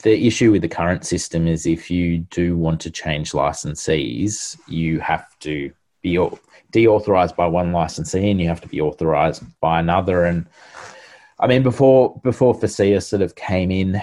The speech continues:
you, um, had planners who had been planning for fifteen, twenty years, and they would change licensee, and plan-,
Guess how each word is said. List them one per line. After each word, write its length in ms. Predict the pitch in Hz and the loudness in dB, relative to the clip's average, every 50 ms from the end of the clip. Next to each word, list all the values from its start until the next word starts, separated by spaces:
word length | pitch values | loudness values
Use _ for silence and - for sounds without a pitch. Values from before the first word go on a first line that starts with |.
| - - | -6 -8
you, 440 | - 101 101 98 95 90 85 85 - - | -2 0 2 2 2 2 0 -2 -2 -2
um, 320 | 85 90 92 90 87 80 _ | -2 0 0 0 -2 -4 _
had 380 | - - 98 92 92 82 82 _ _ _ _ | -6 -2 0 0 0 0 -2 _ _ _ _
planners 560 | _ - - 101 95 98 101 101 98 90 87 - | _ -4 -2 -2 0 0 0 0 -2 -2 -6 -8
who 320 | - 98 98 95 87 85 | -4 -2 0 0 0 0
had 220 | 87 92 90 85 | 0 -2 -4 -4
been 220 | - 87 92 87 85 | -4 -4 -2 -2 -4
planning 440 | - _ 92 92 92 92 92 90 85 | -4 _ -2 0 0 0 -2 -4 -6
for 280 | - - 87 87 85 - _ | -4 -4 -2 -2 -2 -4 _
fifteen, 460 | _ _ - 82 _ - 90 90 85 | _ _ -10 -10 _ -4 -4 -4 -4
twenty 260 | 82 - 92 90 87 85 | -4 -2 -2 -2 0 0
years, 460 | 85 87 92 95 95 95 90 87 - | 0 0 2 2 2 0 0 -2 -4
and 120 | 87 87 | -2 0
they 100 | 87 87 | 0 0
would 120 | 87 87 85 | 0 -2 -4
change 320 | - - 90 87 85 85 | -4 -4 -2 -2 -2 -2
licensee, 580 | 85 85 85 - - - 73 73 - 90 90 87 | -2 0 0 0 -2 -6 -12 -6 -2 -2 0 0
and 120 | 87 87 | 0 -2
plan-, 480 | - 92 90 87 85 82 85 80 65 | -2 -2 -2 0 0 0 0 -2 -2